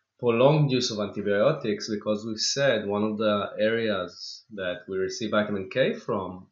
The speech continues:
is from the production in gastrointestinal tract bacteria. Now, because these factors are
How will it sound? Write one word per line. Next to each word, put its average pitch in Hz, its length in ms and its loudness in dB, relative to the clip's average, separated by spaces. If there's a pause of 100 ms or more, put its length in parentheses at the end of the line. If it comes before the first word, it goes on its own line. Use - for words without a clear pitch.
is - 180 -14
from 107 220 -2
the 104 100 -4
production 92 720 -2 (380)
in 98 240 -6
gastrointestinal 104 760 -2
tract 87 360 -6
bacteria. 113 580 -2 (1120)
Now, 107 680 2 (280)
because 156 580 2
these 160 280 -2
factors 135 840 0
are 98 540 -4